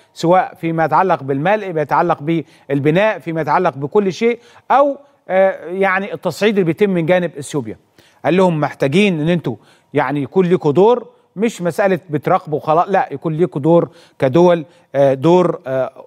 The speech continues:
وسطاء، وليكوا دور واضح. اتكلم على احتف-، مصر وتحتفل بالجمهورية الجديدة إن شاء الله مع افتتاح العاصمة الإدارية، آه، آه، الجديدة.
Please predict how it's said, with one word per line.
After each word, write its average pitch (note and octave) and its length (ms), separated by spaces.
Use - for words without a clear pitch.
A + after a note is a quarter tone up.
وسطاء، E3 720
وليكوا E3 560
دور E3+ 320
واضح. D3 400
اتكلم F#3+ 340
على D#3+ 260
احتف-، C3+ 360
مصر F3 320
وتحتفل D3 960
بالجمهورية D3 420
الجديدة D#3 360
إن B2+ 60
شاء D#3 180
الله D3 240
مع D#3+ 340
افتتاح E3 580
العاصمة C#3 500
الإدارية، C#3+ 460
آه، A2+ 60
آه، B2+ 40
الجديدة. F3 540